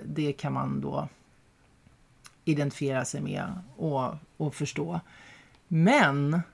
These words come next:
samtidigt så är ju det djupt problematiskt utifrån rättssäkerhetssynpunkt, alltså hur tidningar har betett sig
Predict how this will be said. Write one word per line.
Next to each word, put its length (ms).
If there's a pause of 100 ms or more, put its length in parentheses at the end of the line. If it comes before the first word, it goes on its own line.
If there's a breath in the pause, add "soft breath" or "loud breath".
(880)
samtidigt 1000 (100)
så 160
är 60
ju 140
det 280
djupt 680
problematiskt 960 (300)
utifrån 720 (720 soft breath)
rättssäkerhetssynpunkt, 2250 (160)
alltså 200
hur 200
tidningar 720
har 160
betett 420
sig 540